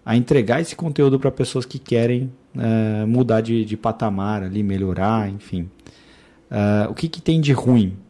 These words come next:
Tem muita gente que não é expert em nada e o cara tenta usar a fórmula de lançamento pra, ah, ou autopromoção ou pra ganhar algum dinheiro.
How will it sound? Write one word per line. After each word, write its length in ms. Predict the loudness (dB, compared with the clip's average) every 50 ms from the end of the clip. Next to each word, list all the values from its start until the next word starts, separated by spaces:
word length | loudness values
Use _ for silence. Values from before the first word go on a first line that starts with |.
| _ _ _ _ _ _ _ _
Tem 100 | 0 0
muita 280 | 2 2 2 2 2
gente 220 | 2 2 0 -2 -4
que 60 | -2
não 140 | 0 2 4
é 140 | 4 4 2
expert 520 | 2 0 -4 -4 0 2 2 2 0 -4
em 60 | -6 -2
nada 480 | 0 2 2 2 2 2 0 -2 -4 -4 -10 -20 _ _ _ _ -20 _ _ _ -20 -20 -20 -20 -20 -20 _ _
e 100 | 2 4
o 60 | 4
cara 320 | 4 4 2 4 4 4 2
tenta 420 | 2 2 2 4 4 4 4 4
usar 300 | 4 4 4 4 4 4
a 40 | 4
fórmula 360 | 2 2 2 2 4 4 2
de 80 | 2 0
lançamento 640 | 0 -2 -2 -2 -2 -2 -2 0 0 -2 -2 -4 -8
pra, 440 | -4 -2 0 2 2 2 0 0 -4 -8 -16 _ _ _ -20 _ _
ah, 480 | -8 -4 -2 -2 0 0 0 0 -2 -2 0
ou 200 | 2 4 6 6
autopromoção 920 | 6 6 4 2 -2 -4 -2 0 0 0 -2 -4 -2 0 0 0 0 0 -2
ou 160 | -2 -2 -2
pra 160 | 0 -2 -2
ganhar 300 | 0 0 0 2 2 2
algum 260 | 2 2 2 0 0
dinheiro. 460 | 0 0 2 2 4 2 2 0 -4